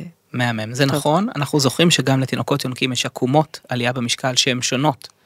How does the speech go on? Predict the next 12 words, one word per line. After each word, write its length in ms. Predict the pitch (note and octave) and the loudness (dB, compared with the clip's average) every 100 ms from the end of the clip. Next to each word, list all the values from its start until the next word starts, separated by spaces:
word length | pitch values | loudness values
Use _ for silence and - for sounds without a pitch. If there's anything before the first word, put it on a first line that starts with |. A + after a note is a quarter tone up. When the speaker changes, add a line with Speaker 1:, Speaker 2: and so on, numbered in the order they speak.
| _ _ - | _ _ -2
Speaker 1:
מעקומות 600 | A#2 - B2+ C3 - - | -2 0 0 0 -4 -6
עלייה 200 | B2 A#2+ | -2 0
במשקל 340 | A#2+ A2+ - B2 | 0 -2 -2 -2
של 140 | - | -2
תינוקות 360 | - A#2+ - A#2+ | -4 -8 -6 -6
שמקבלים 400 | A2+ A2+ A2+ G#2+ | -6 -6 -4 -4
בקבוקים, 500 | G#2+ G#2 - G#3+ C4 _ - _ - | -6 -8 -2 0 -2 _ -20 _ -8
ואנחנו 240 | C3 C#3 | -4 -4
לחלוטין 420 | C3 B2 B2 F3 | 0 0 2 0
סלחניים 560 | G3+ F#3+ - F3 E3 D#3+ | 2 0 0 0 2 0
יותר 240 | D#3 D#3 D#3 | -2 -2 -2
לקצב 440 | - C3+ - | -2 -2 0